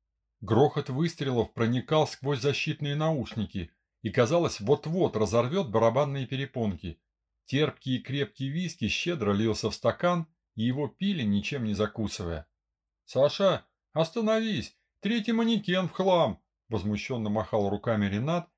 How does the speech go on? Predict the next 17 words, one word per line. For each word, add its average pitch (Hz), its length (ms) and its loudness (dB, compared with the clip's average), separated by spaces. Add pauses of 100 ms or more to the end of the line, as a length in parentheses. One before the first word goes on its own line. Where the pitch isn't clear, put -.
(120)
пытаясь 131 380 -4
перекричать 110 680 -4
дикий 113 300 -8
шум 120 260 -6
в - 120 -14
тире. 90 440 -4 (400)
"Я 113 300 4
оплачу!" 143 760 -2 (260)
послышался 104 640 -4
спокойный, 139 680 -4
хриплый 123 440 -4
ответ 120 340 -6
Ярцева. 101 600 -4 (800)
Он 120 180 2
неторопливо 120 680 2
коснулся 107 560 -2
автомата, 165 720 -2